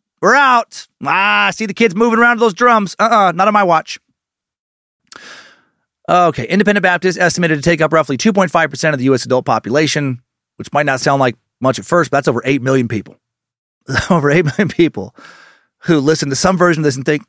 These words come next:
"No, that sounds right." Mm-hmm. Uh, independent Baptists believe in biblical authority, uh, the priesthood of all believers. Many independent Baptists only read the King James Version of the Bible because the K J V literally translated word for word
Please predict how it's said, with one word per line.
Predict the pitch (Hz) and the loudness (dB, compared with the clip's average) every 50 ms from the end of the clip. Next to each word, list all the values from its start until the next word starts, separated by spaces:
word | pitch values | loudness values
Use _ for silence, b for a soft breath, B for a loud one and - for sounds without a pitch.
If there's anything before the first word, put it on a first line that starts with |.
| _ | _
"No, | - 170 131 107 | -6 -6 -4 -4
that | 117 | -6
sounds | - - 92 95 - | -8 -8 -10 -10 -8
right." | 101 - - _ _ _ _ _ | -8 -10 -10 _ _ _ _ _
Mm-hmm. | - 123 156 175 170 _ _ _ _ _ _ - B B B B B B B B B | -6 -6 -4 -4 -6 _ _ _ _ _ _ -20 B B B B B B B B B
Uh, | 151 156 156 165 | 2 2 2 2
independent | 180 180 170 185 185 180 170 | 0 0 0 0 0 2 2
Baptists | 165 170 - 185 185 160 | 0 0 0 -4 -8 -4
believe | 160 170 165 160 151 | 0 2 2 2 2
in | 147 135 | 0 0
biblical | 127 160 160 165 147 147 139 | 0 0 2 2 0 0 0
authority, | 131 123 - 214 233 233 226 226 220 220 220 - | 0 2 4 4 4 4 2 2 0 0 -2 -2
uh, | - 131 131 131 | 0 0 0 0
the | 127 123 | 0 -2
priesthood | 117 - - 175 175 - - 165 | -4 0 0 0 2 2 0 0
of | 156 147 | 2 2
all | 147 131 | 2 2
believers. | 110 127 139 175 185 190 196 190 - - - - _ _ _ _ _ - | 2 2 2 2 4 4 2 0 -2 -8 -12 -16 _ _ _ _ _ -4
Many | 131 135 151 165 156 | -2 0 0 0 0
independent | 151 156 139 160 156 156 131 | -2 -2 0 0 0 0 0
Baptists | 135 143 143 139 - 151 135 - | 0 0 0 0 -2 -4 -4 -2
only | - 143 151 165 160 | -4 -2 0 0 0
read | 147 147 151 | 2 2 0
the | 135 131 | 0 -2
King | - 151 151 143 | -4 -4 -4 -2
James | 127 139 135 139 123 | -2 0 -2 -2 0
Version | 113 131 123 110 110 | 0 0 0 0 -2
of | |
the | 95 104 | -6 -2
Bible | 139 151 156 160 147 147 143 131 127 _ _ _ _ _ - | -2 0 0 0 0 -2 -4 -4 -6 _ _ _ _ _ -12
because | - 117 - - 120 113 110 101 | -10 -8 -2 0 0 0 0 -2
the | 101 98 | -4 -6
K | - 143 131 | -4 -2 -2
J | 123 120 123 117 110 | 0 0 0 0 0
V | 110 143 147 147 139 | 0 0 0 2 2
literally | 131 135 139 139 135 127 | 0 0 0 0 0 -2
translated | - - 139 135 127 117 127 123 123 117 | -2 -2 -4 -2 -2 0 0 0 0 0
word | 110 120 127 117 | 0 0 -2 -2
for | - - | -2 -6
word | 110 127 156 147 143 135 | -2 0 2 2 0 0